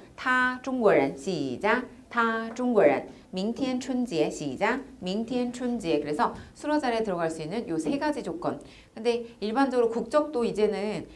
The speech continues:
타 시 중국인 해서 시자를 대체로 붙이는 편이라서 이거보다는 뭐 시간이나 날씨가 관련된 거 이런 건 괜찮습니다. 今天晴天 이런 거.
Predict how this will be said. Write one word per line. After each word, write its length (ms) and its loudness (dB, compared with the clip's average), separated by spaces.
타 260 -4
시 280 -4
중국인 400 -2
해서 220 -6
시자를 720 -6
대체로 380 -2
붙이는 360 -8
편이라서 760 -4
이거보다는 640 -6
뭐 160 -8
시간이나 580 -2
날씨가 560 -2
관련된 400 -10
거 140 -12
이런 200 -8
건 140 -8
괜찮습니다. 540 -10
今天晴天 920 -2
이런 160 -8
거. 140 -10